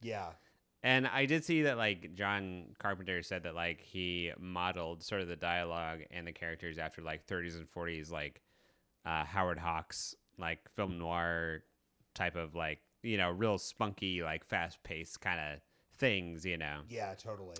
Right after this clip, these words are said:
Speaker 2: It definitely feels like that, but it is also just, like, I was just like, maybe I just wasn't prepared for it or whatever, but I was just like, I couldn't really keep up with any of the exposition in this movie, which, again, doesn't really matter.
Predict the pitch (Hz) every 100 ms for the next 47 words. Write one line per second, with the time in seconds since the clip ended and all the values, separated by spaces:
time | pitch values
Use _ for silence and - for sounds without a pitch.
0 | - 127 180 202 147 - 135 160 120 85
1 | 82 76 76 82 - _ - - _ -
2 | 120 120 120 127 139 110 - 113 95 -
3 | - - 101 101 90 92 82 - _ _
4 | 98 113 120 104 107 101 90 90 90 90
5 | - 95 82 78 76 82 80 80 78 78
6 | 78 80 78 - _ _ - 85 85 80
7 | - _ - - 107 95 92 87 - 85
8 | 82 82 78 - 98 92 80 82 71 -
9 | - 73 - 76 69 67 78 65 58 87
10 | 95 _ _ _ - 135 143 - - 151
11 | 127 92 82 - 131 135 95 98 107 107
12 | 117 123 127